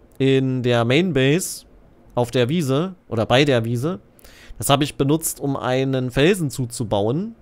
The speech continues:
einen größeren. Und das wird aber gar nicht wirklich genutzt.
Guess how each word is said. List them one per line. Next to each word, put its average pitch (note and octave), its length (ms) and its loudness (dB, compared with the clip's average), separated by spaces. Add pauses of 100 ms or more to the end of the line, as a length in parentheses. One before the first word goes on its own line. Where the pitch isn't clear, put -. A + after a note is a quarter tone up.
(300)
einen A#2+ 220 -2
größeren. B2 640 -4 (420)
Und B2 100 -2
das - 120 -2
wird D#3 140 0
aber D3+ 180 4
gar D#3+ 160 2
nicht D#3+ 180 -2
wirklich D#3+ 280 -4
genutzt. - 480 -4